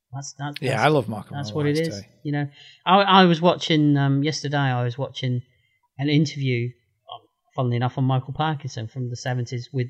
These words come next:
Speaker 1: with the two of them. And I'm sure that they obviously sat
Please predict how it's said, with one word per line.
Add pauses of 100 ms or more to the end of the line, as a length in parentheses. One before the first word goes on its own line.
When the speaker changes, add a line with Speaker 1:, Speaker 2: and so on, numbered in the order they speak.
Speaker 1:
with
the
two
of
them. (880)
And (1500)
I'm
sure
that
they
obviously
sat